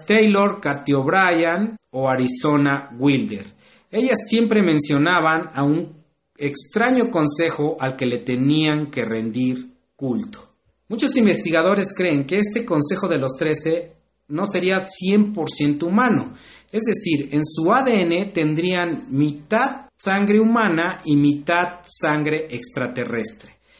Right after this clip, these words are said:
sangre Anunnaki, de lo cual estoy hablando más a detalle en mi saga La Matrix Reptiliana. ¿Pero por qué creo que realmente este consejo existe? Pues la respuesta la obtuve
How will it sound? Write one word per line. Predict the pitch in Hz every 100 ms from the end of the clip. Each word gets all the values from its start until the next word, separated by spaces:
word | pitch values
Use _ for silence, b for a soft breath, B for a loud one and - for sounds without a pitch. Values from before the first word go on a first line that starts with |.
| b b
sangre | - - 190 202 185 196 - -
Anunnaki, | 135 127 127 131 120 - - - b b b -
de | 147
lo | 160 165
cual | 208 262 180
estoy | - 202
hablando | 196 190 190 185
más | 175 190 196
a |
detalle | 151 143 185 170 135 143 151
en | 143 131
mi | 131
saga | - - 175 156 156 160 127
La | 120 120
Matrix | 127 131 127 127 123 120
Reptiliana. | 113 - 113 117 104 95 - _ _ -
¿Pero | 185
por | 226 220
qué | 277
creo | 262 240
que | 240 202
realmente | 202 196 196 190
este | 185 196 -
consejo | 147 135 165 165
existe? | - - 160 - 151 - - b b b b b b _
Pues | 185 190
la | 190
respuesta | 202 - 262 262
la | 247
obtuve | 175 - 226 202 160 175 -